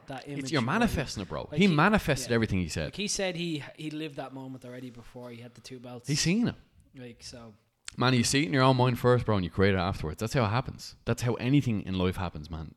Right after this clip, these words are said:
Speaker 2: Like, I always talk about, think about this tables. Once upon a time, someone had an idea to create a table out of wood. They seen it in their mind, then they created it.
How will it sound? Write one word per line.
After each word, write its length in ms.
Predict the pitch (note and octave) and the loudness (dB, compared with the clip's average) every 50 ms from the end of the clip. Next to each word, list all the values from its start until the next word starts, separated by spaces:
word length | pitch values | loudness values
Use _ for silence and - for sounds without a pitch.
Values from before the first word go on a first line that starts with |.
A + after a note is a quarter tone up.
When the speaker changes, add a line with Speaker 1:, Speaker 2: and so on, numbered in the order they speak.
| _ | _
Speaker 2:
Like, 240 | - A2+ A#2 G2+ - | -6 -6 -6 -6 -4
I 120 | - A2 A#2 | -2 0 2
always 300 | A#2+ B2+ D#3 D#3 C#3 - | 4 6 6 6 6 4
talk 220 | C3+ C3 B2+ - | 2 0 0 2
about, 220 | A2 F#2 E2 - | 0 -2 -4 -2
think 120 | - D3+ F3 | 0 0 2
about 120 | E3+ D#3 C3 | 2 0 -2
this 120 | A#2+ - | -4 -8
tables. 640 | - A2 A#2+ C3 C3 A2+ F#2+ - - - - - _ _ _ _ _ _ | -2 2 4 4 4 4 2 -2 -4 -10 -18 -20 _ _ _ _ _ _
Once 220 | A2 A#2+ D#3+ F3+ E3+ | 0 2 2 4 4
upon 180 | C#3+ D#3+ D#3 | 4 4 4
a 40 | B2+ | 4
time, 240 | A#2 B2+ B2 A2+ G2+ | 2 2 2 2 2
someone 220 | - B2 B2+ B2 A#2+ | 0 -2 -2 0 -2
had 100 | A2+ G#2 | -2 -2
an 60 | G#2 | -2
idea 360 | G2 F#2 F2 - G#2+ G#2 G2 F2+ | -4 -4 -2 0 0 0 0 -2
to 60 | F2 | 0
create 200 | - F2+ E2+ D#2+ | 0 0 0 0
a 40 | D#2 | -2
table 360 | - - F2+ F#2 E2+ D2+ D#2+ | -4 -2 0 0 0 -2 -2
out 80 | E2 | -2
of 60 | D#2+ D#2 | -2 0
wood. 300 | D#2 E2 E2 D2+ D2 - - _ _ _ _ _ _ _ _ | 0 0 0 -2 -4 -8 -16 _ _ _ _ _ _ _ _
They 80 | G#2 | -4
seen 300 | F#2+ - - B2 B2 B2+ | -4 2 4 6 6 6
it 20 | A#2+ | 4
in 60 | A2 | 2
their 80 | G2+ F#2+ | 2 2
mind, 300 | F#2 F#2 F#2 F2+ F2 - | 2 2 0 0 -2 -4
then 100 | G#2 G#2 | -6 -6
they 80 | G#2 | -6
created 500 | F#2 - - F#2+ F2+ F#2 F#2+ F2+ E2+ - | -8 -6 -2 0 2 2 2 0 -2 -6
it. 60 | - | -10